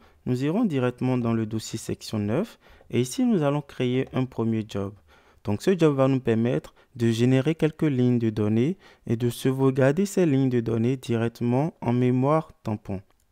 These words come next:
Donc là, nous allons nommer notre job J Generate Data Save in Buffer. Voilà, comme ceci. Et là, nous allons faire Finish. Voilà. Donc, étant donné que nous aimerons voir également le passage de valeur d'un job parent vers le job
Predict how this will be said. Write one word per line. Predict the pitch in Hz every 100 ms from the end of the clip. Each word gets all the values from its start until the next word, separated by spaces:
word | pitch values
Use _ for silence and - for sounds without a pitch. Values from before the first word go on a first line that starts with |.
| _ -
Donc | 113 117 113
là, | 143
nous | 220 202
allons | 143 143
nommer | 139 127 127 131
notre | 120 113 104
job | 98 113 160 190 _ _ -
J | 110 156
Generate | 151 135 123 120 139 -
Data | 117 113 - 139
Save | - 156 147 139 -
in | 113 110
Buffer. | 110 107 - 98 - _ - - - - _ -
Voilà, | 107 104 110 143
comme | 107 107
ceci. | - 104 - 147 214 _ _ -
Et | 120
là, | 175
nous | 208 151
allons | 131 127
faire | 127 123
Finish. | - 117 110 107 - - _ _ _ _ _ _ _ _ _
Voilà. | - 110 101 95 - _
Donc, | - 110
étant | 127 190
donné | 220 190 156
que | 160
nous | 151 131
aimerons | 127 127 127 143
voir | 127 123 123 -
également | 110 117 120 123
le | 113
passage | - 110 - 120 113 110
de | 110
valeur | 104 101 101 120 139 117
d'un | 110 113
job | 110 -
parent | - 101 101 104
vers | 104 104
le | 101 95
job | 98